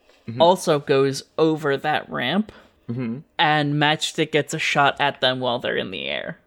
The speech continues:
Speaker 1: Cool. I like that.
Speaker 2: Completely
Speaker 1: So blue die
Speaker 2: helpless.
Speaker 1: for, for Matchstick.
Speaker 2: So Matchstick is going to target basically their engine block because, you know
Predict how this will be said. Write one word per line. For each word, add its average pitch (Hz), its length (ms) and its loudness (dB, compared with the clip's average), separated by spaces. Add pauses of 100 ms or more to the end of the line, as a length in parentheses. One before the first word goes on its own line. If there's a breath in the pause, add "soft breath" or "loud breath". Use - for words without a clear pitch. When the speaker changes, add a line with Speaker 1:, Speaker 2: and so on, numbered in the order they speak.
(160)
Speaker 1:
Cool. - 240 -4 (200)
I - 120 -4
like 85 240 -4
that. - 180 -6 (140)
Speaker 2:
Completely 160 640 0
Speaker 1:
So 139 140 4
blue 120 100 2
die 120 160 2
Speaker 2:
helpless. 113 200 2
Speaker 1:
for, 107 200 -2 (100)
for - 260 -6
Matchstick. - 680 -12 (120)
Speaker 2:
So - 140 -12
Matchstick 214 460 -4
is 185 100 -8
going 165 320 -6
to 160 160 -14
target 156 580 -6 (1120)
basically 185 440 -2
their 123 220 -4
engine 156 320 -6
block 175 440 -2
because, 147 560 -12 (320)
you 156 180 -4
know 120 260 -4